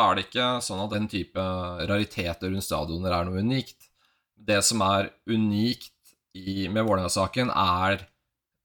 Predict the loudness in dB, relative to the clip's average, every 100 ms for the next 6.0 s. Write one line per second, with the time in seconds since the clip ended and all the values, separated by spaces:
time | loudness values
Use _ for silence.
0 | _ _ -6 -2 2 4 2 0 0 0
1 | 0 0 0 0 0 -2 0 -2 -2 -14
2 | -8 -4 -4 -4 -4 -4 -4 -2 -2 -2
3 | -6 -6 -4 -2 -2 -4 -6 _ _ _
4 | _ _ -20 -2 2 4 4 0 -4 -2
5 | 2 4 2 0 -4 -4 -6 -4 -4 -6